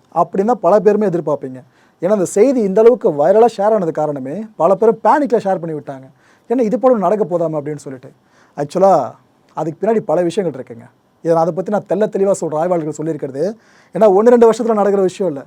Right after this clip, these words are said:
பல லட்சம் ஆண்டுகள் ஆகுன்றாங்க ஆய்வாளர்கள். காலநிலை மாற்றம் இருக்குல்ல,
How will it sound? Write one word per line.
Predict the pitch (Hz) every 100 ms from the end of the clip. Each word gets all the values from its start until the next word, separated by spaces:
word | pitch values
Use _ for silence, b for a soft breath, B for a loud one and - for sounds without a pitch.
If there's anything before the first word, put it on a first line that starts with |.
| _ -
பல | 170
லட்சம் | 190 - 196
ஆண்டுகள் | 202 190
ஆகுன்றாங்க | 185 180 170 160
ஆய்வாளர்கள். | 156 156 143 135 143 _ _ _ _ _ _ _ _ _
காலநிலை | 185 240 269 247 220
மாற்றம் | 190 185 170
இருக்குல்ல, | 156 156 170 135